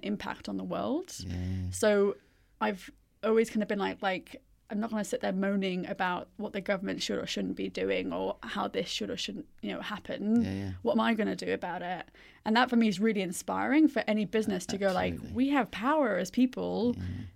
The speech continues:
Speaker 1: to impact the future," and, like,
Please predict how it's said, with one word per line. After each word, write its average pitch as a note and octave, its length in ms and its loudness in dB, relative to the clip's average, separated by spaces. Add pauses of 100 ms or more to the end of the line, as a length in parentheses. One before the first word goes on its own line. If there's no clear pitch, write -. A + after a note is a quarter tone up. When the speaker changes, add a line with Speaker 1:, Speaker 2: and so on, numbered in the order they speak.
Speaker 1:
to - 320 -2
impact A3 480 2
the G3+ 80 -4
future," - 880 -2 (100)
and, G3 540 0 (680)
like, G3 340 0